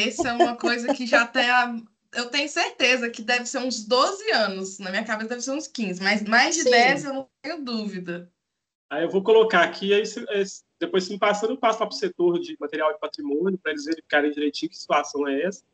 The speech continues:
Speaker 3: é, pra você poder incorporar os patrimônios aí, no caso da esp, né, que é órgão do próprio Estado, né?
Speaker 1: Sim.
Speaker 3: Então, nesse caso, é, os, igual eu tô te falando, o, os termos atuais, ele já vem, a legislação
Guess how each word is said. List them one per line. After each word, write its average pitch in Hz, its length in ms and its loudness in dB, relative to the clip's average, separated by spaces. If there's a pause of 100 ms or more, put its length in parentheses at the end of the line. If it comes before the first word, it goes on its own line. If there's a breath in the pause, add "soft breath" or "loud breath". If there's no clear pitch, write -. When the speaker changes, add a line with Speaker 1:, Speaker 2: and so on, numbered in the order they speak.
(460)
Speaker 3:
é, 143 300 6
pra 156 100 2
você 156 300 0
poder 156 240 2
incorporar 143 560 2
os 143 100 0
patrimônios 147 540 0
aí, 156 140 -2
no 175 80 -6
caso 160 240 4
da 190 200 4
esp, 160 280 0
né, 156 120 -8 (120)
que 147 100 0
é 147 260 6
órgão 143 240 4
do 139 80 0
próprio 139 220 0
Estado, 196 420 2
né? 202 160 -2 (380)
Speaker 1:
Sim. 226 240 -6
Speaker 3:
Então, 160 160 -2
nesse 165 260 -2
caso, 175 600 2
é, 165 360 4
os, 175 280 2
igual 190 260 4
eu 196 40 4
tô 190 60 -10
te - 60 -14
falando, 185 300 4
o, 170 380 0
os 220 220 -2
termos 202 360 6
atuais, 170 400 4
ele 185 120 -2
já 175 200 4
vem, 160 200 0
a 185 60 0
legislação 165 500 -2